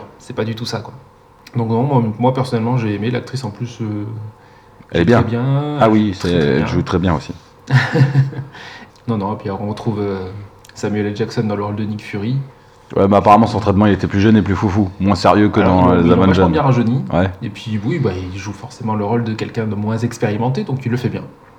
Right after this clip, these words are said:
Speaker 2: D'accord.
Speaker 1: Non, non, moi j'ai pas été déçu du tout, j'ai bien aimé. C'est
Speaker 2: L'acteur
Speaker 1: peut-être
Speaker 2: en lui-même déjà, euh,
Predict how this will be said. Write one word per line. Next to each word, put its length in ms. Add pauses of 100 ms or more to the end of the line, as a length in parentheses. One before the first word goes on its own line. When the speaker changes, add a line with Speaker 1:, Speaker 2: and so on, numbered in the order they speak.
Speaker 2:
D'accord. 400
Speaker 1:
Non, 80
non, 120
moi 140
j'ai 160
pas 140
été 160
déçu 240
du 120
tout, 160
j'ai 120
bien 160
aimé. 220
C'est 120
Speaker 2:
L'acteur 260
Speaker 1:
peut-être 80
Speaker 2:
en 40
lui-même 260
déjà, 260
euh, 260